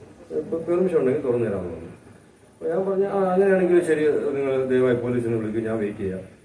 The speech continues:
ഞാനിവിടെ തന്നെ വെയിറ്റ് ചെയ്യാം." അപ്പൊ ഇത്രയ്ക്ക്, ഇത്രയും ഒരു പോസിബിലിറ്റി ഉണ്ടെങ്കിൽ നിങ്ങൾ ആ, ആ സഹായം എനിക്ക് ചെയ്തു തരാൻ പറഞ്ഞു. "പോലീസിനെ വിളിക്കണമെങ്കിൽ നിങ്ങൾ വിളിച്ചോ, ഞാനിവിടെ വെയിറ്റ് ചെയ്യാം." അപ്പൊ അവര്, അവര് തന്നെ പോലീസിനെ വിളിച്ചു, പോലീസ് ഉദ്യോഗസ്ഥർ വന്നു.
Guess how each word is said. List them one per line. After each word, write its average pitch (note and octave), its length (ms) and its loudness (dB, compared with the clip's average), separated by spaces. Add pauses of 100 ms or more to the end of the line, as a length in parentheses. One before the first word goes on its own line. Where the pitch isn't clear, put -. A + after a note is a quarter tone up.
(340)
ഞാനിവിടെ C#3+ 300 -4
തന്നെ B2+ 180 0
വെയിറ്റ് G2 200 -4
ചെയ്യാം." - 160 -10 (600)
അപ്പൊ D3 160 -4 (380)
ഇത്രയ്ക്ക്, G#3+ 380 2
ഇത്രയും G#3 380 6
ഒരു G#3 80 10
പോസിബിലിറ്റി G3+ 500 2
ഉണ്ടെങ്കിൽ G#3 440 6
നിങ്ങൾ F#3+ 280 10
ആ, F3+ 220 6
ആ F3 300 4
സഹായം E3 240 2
എനിക്ക് D3 360 -2
ചെയ്തു D3+ 160 0
തരാൻ B2+ 180 4
പറഞ്ഞു. F#2+ 220 -2 (160)
"പോലീസിനെ C#3 300 -2
വിളിക്കണമെങ്കിൽ C3+ 400 -2
നിങ്ങൾ C3+ 180 -2
വിളിച്ചോ, B2+ 320 -2 (640)
ഞാനിവിടെ B2+ 340 2
വെയിറ്റ് A#2 220 -2
ചെയ്യാം." A2 180 -2 (400)
അപ്പൊ D#3+ 120 -4
അവര്, E3 520 0
അവര് D#3 220 2
തന്നെ C#3 140 -2
പോലീസിനെ B2+ 340 0
വിളിച്ചു, A2 300 -4 (520)
പോലീസ് B2+ 240 -2
ഉദ്യോഗസ്ഥർ B2 360 2
വന്നു. G#2+ 260 -4